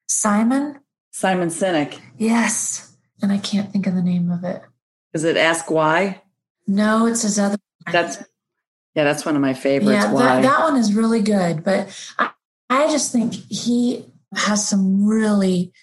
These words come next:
Speaker 1: good thoughts around leadership and, um,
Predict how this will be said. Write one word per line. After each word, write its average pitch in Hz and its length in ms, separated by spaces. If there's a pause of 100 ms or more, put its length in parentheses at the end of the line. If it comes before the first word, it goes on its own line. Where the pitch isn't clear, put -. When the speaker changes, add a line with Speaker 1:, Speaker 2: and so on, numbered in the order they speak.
(120)
Speaker 1:
good 196 220
thoughts 190 480
around 185 440
leadership 196 760 (600)
and, 180 760 (320)
um, 175 480